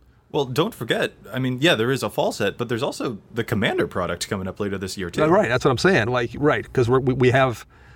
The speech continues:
Speaker 2: this, this is gonna continue. We'll, we'll start getting previews for that Commander product in, like, three weeks. And
Speaker 1: <laughs>
Speaker 2: basically, as soon as that tails off, we've got the fall set coming out. And then after that, we'll have this giant void where there's one set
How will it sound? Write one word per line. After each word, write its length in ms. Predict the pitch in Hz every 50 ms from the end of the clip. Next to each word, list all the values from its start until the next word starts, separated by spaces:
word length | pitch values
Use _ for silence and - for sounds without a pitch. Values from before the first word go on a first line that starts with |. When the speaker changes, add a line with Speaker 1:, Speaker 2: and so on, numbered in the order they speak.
| - - - -
Speaker 2:
this, 180 | 135 - -
this 240 | - 151 139 - -
is 160 | 147 143 113
gonna 160 | 139 180 170
continue. 500 | - - 143 - 214 185 139 110 95 - - -
We'll, 260 | - 127 127 123 123
we'll 140 | 127 135 131
start 300 | - - - 156 151 170 131
getting 240 | 139 139 139 131 117
previews 420 | - - 143 135 135 147 151 139
for 80 | - -
that 120 | 131 120 -
Commander 280 | - 135 143 165 185
product 420 | - - 131 123 123 123 - - - - - - - - - -
in, 100 | - 113 131
like, 140 | 127 120 -
three 240 | - - 139 131
weeks. 440 | 123 120 127 147 - - - - - - - - 131 - - - 135
And 200 | 131 127 - -
Speaker 1:
<laughs> 0 |
Speaker 2:
basically, 440 | 151 147 147 - - - 160 156 147
as 80 | 139 123
soon 200 | - - 160 151
as 100 | 143 120 -
that 240 | 147 135 170 - -
tails 320 | - 220 208 175 123 -
off, 380 | 123 110 110 123 170 - - - - - - - - _ _ - - -
we've 160 | 127 135 120
got 140 | 113 156 -
the 80 | - -
fall 200 | - 175 220 226
set 200 | - 151 104 -
coming 260 | - 120 110 110 104
out. 220 | 92 87 - - - - -
And 140 | - 127 127 139
then 120 | 147 139
after 420 | - 127 139 151 - - - 135 120
that, 380 | 143 151 196 233 214 196 -
we'll 80 | 143 123
have 160 | 127 127 117
this 160 | 113 123 - - 120
giant 500 | 110 98 92 113 135 131 135 135 131 107 120
void 380 | 104 117 131 143 160 160 147 131
where 120 | 123 117
there's 180 | 107 110 117 -
one 320 | 123 120 117 131 131 131 107
set 440 | - - 156 139 120 92 - -